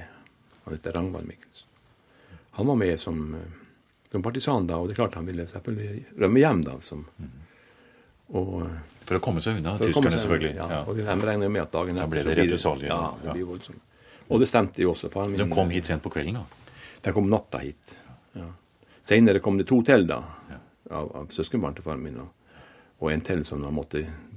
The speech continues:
Speaker 1: bryte opp på nytt opp gulvet da, og stikke dem under der.
Speaker 2: Ja.
Speaker 1: Så det var f-, ganske fullt under gulvet.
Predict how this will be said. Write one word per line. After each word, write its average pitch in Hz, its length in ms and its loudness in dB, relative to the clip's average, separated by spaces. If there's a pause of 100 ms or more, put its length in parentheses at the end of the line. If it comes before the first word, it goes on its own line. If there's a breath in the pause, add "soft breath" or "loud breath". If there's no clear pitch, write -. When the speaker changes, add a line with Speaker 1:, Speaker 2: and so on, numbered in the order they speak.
(100)
Speaker 1:
bryte 87 200 0
opp - 100 -2
på - 80 -4
nytt 113 240 0
opp - 180 -2
gulvet 67 320 0
da, - 80 -8
og 73 80 -10
stikke - 320 -6
dem 76 140 -4
under 80 180 -10
der. 85 220 -16
Speaker 2:
Ja. 73 100 -8 (300)
Speaker 1:
Så 107 80 -4
det 95 100 -2
var 101 80 -2
f-, - 220 -10
ganske 104 320 -6
fullt - 260 -6
under 101 140 -8
gulvet. - 280 -12